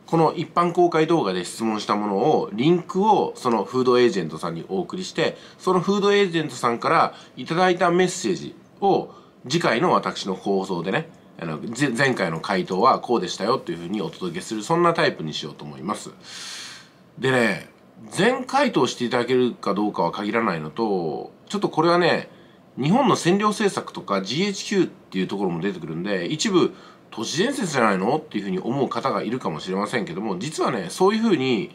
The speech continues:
あの、おかしな情報だって思わせるのも、この、おー、食品に関しての戦略の一つなんですよね。うん。で、日本の安全保障っていうのは、まあ、武力によるものとかね、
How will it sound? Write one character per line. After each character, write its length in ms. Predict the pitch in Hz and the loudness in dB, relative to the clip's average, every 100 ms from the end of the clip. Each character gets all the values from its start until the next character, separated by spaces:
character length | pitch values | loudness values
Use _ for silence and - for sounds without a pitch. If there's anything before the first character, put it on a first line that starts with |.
| - - - - - | -18 -20 -20 -20 -14
あ 120 | - | -10
の、 160 | 87 120 | -6 -2
お 40 | |
か 140 | 302 | 0
し 100 | 302 | 2
な 120 | 156 117 | 0 4
情 160 | 117 | 2
報 120 | 107 | 4
だ 100 | 117 | 2
っ 40 | 127 | 2
て 80 | 95 | 0
思 180 | 104 | 2
わ 120 | 147 160 | 2 2
せ 100 | 165 | 0
る 60 | |
の 100 | 110 | 0
も、 380 | 117 170 117 - - | 2 2 2 -4 -12
こ 140 | - | -2
の、 140 | 135 135 | 2 2
お 880 | - 110 98 87 78 69 60 - - | 0 -2 -2 -2 -4 -6 -10 -12 -14
ー、 40 | - | -8
食 260 | 135 139 | -6 0
品 320 | 156 156 151 - - 175 | 2 2 2 -8 -10 0
に 160 | 156 | 0
関 240 | - 139 123 | 2 2 2
し 60 | |
て 100 | 95 | -2
の 260 | 120 113 - - - - - - - - - | 0 0 -2 -12 -20 -20 -20 -20 -20 -20 -20
戦 240 | - 143 135 | -8 -4 -2
略 180 | 131 123 | 0 0
の 100 | 120 | 0
一 180 | 156 | 0
つ 100 | - | -2
な 80 | 92 | -6
ん 60 | 69 | -8
で 40 | |
す 60 | - | -10
よ 80 | 90 | -8
ね。 240 | 156 160 - - - - | -8 -8 -14 -20 -20 -14
う 400 | 175 156 143 - | -12 -10 -12 -4
ん。 40 | |
で、 280 | 156 135 - - - - - 143 | 0 0 -2 -12 -16 -18 -6 2
日 80 | |
本 220 | 180 240 233 | 6 6 6
の 120 | 214 | 4
安 140 | 214 | 2
全 160 | 202 208 | 2 4
保 140 | 196 | 4
障 200 | 175 101 | 2 0
っ 20 | |
て 100 | - | -4
い 20 | 90 | -4
う 20 | |
の 100 | 101 | 2
は、 340 | 117 87 64 - - | 2 2 -2 -8 -2
ま 80 | 117 | 0
あ、 60 | |
武 140 | 104 185 | 4 4
力 240 | 151 107 | 4 2
に 80 | 90 | -4
よ 120 | 90 | -4
る 60 | 90 | -2
も 120 | 92 | -2
の 80 | 92 | -2
と 100 | - | -4
か 140 | 85 | -6
ね、 180 | 101 | -6